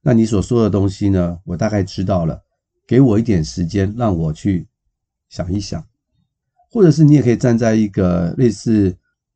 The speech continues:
助人专业者的角度，听他讲完以后，你不要对号入座，但是你可以很好奇说：“诶，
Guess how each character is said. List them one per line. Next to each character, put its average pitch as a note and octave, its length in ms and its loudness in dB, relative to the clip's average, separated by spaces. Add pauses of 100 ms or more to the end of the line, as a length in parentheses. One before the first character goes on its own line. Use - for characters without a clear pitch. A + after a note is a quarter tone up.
助 C#3+ 180 2
人 G#2 180 2
专 A#2 220 0
业 A2 140 2
者 E2 160 -4
的 D#2+ 100 -6
角 D#2 260 -4
度， F#2 400 -4
听 C#3 140 2
他 D3+ 140 6
讲 F2 200 -2
完 F#2 160 0
以 F2+ 60 -2
后， F#2 260 -2
你 F2+ 120 -8
不 A#2 100 -2
要 B2+ 80 2
对 C#3 160 0
号 C3+ 160 2
入 C#3 140 0
座， A#2+ 340 0 (460)
但 D#3+ 120 4
是 D3+ 60 4
你 C#3+ 80 6
可 G#2+ 120 0
以 B2 40 4
很 F#2 160 0
好 A2+ 220 -2
奇 F#2 180 -6
说 C3 180 -4
：“诶， F#3+ 140 4